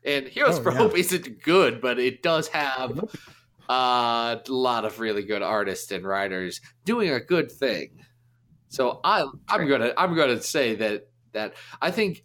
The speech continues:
Speaker 1: uh, Marvel Mangaverse X-Men is a real story. It's not very good, but
Speaker 2: It has a beginning, middle, and end.
Speaker 1: it does. There is a structure to it. I know what was happening every step of the way.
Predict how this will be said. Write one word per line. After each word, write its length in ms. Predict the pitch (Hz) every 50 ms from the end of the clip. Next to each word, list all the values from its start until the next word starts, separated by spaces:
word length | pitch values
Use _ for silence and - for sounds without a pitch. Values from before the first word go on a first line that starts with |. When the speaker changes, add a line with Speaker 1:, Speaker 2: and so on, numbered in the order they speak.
| -
Speaker 1:
uh, 220 | 143 139 139 131 123
Marvel 320 | 127 143 156 165 165 196
Mangaverse 600 | 151 123 123 139 151 156 151 143 123 127 117 - -
X-Men 540 | - 131 - - - 123 113 104 101 98 98 _ _ - _ _ _ _ _
is 220 | - 180 196 202 214
a 100 | 214 185
real 420 | 143 123 117 123 131 147 156 175
story. 460 | 170 175 - - 160 151 123 98 92
It's 180 | 92 92 - -
not 200 | 120 127 139 -
very 220 | 160 165 185 190
good, 440 | 220 - 269 254 208 143 123 123 - - - _ _ _ _ _ _ _ _ _ _ _ _ _ _ _ _ _ _ -
but 480 | 160 147 131 131 127 123 - - - - _ _ _ _ _ - - - _ _ _ _ _ _ _ _ _ _ _ _ _ _ _ - -
Speaker 2:
It 60 | -
has 120 | 117 110
a 40 | 117 110
beginning, 360 | 120 113 117 151 196 220 208
middle, 220 | 190 185 180 170
and 120 | 147 143 156
end. 100 | 156 156
Speaker 1:
it 140 | 151 -
does. 400 | - 180 220 262 240 196 175 -
There 180 | - 170 170 170
is 140 | 170 170 165
a 40 | 175
structure 500 | - - - 180 180 - - - 214 208
to 260 | 208 - 160 143 139
it. 260 | 151 185 190 - _ _ _ _ _ _ _ _ _ - -
I 160 | 151 170 165
know 240 | 147 143 143 143 160
what 180 | 170 185 -
was 140 | 160 143 147
happening 420 | 143 139 160 - - 202 190 170 135
every 160 | 127 127 127
step 260 | - - 143 135 - 135
of 40 |
the 80 | 120 110
way. 480 | 101 117 151 175 143 110 110 143 175